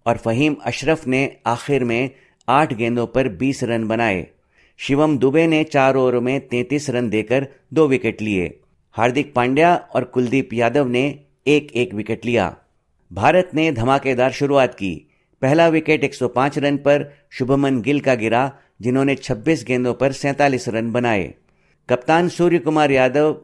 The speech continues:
बिना खाता खोले ही पवेलियन लौट गए। भारत का तीसरा विकेट एक सौ तेईस रन पर अभिषेक शर्मा का गिरा, जिन्होंने आक्रामक अंदाज में मात्र उनतालीस गेंदों पर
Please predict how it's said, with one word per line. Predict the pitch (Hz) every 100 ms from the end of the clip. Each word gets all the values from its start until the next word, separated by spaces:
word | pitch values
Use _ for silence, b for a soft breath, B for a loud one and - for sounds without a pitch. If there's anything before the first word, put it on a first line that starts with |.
| -
बिना | 101 143 160
खाता | 160 120 120 135
खोले | - 127 131
ही | 123 117 139 - b b 131
पवेलियन | 123 120 117 139
लौट | 143 143 107
गए। | 95 98 85 - _ _ _ _ _ -
भारत | 101 143 147
का | 147
तीसरा | 143 143 165 175
विकेट | 151 151 156 -
एक | 123
सौ | - -
तेईस | - 139 143
रन | 135 127
पर | - 135 143 b b -
अभिषेक | 110 127 - 143 139
शर्मा | - 127 147
का | 143 127
गिरा, | 104 107 127 143 b b b 87
जिन्होंने | 117 139 151
आक्रामक | - 117 117 - 127 156 156
अंदाज | 127 123 123 123 104
में | 117 131 - b b
मात्र | 95 120 147 143 147
उनतालीस | - 123 113 117 127 147 104
गेंदों | 120 120 117
पर | 113 123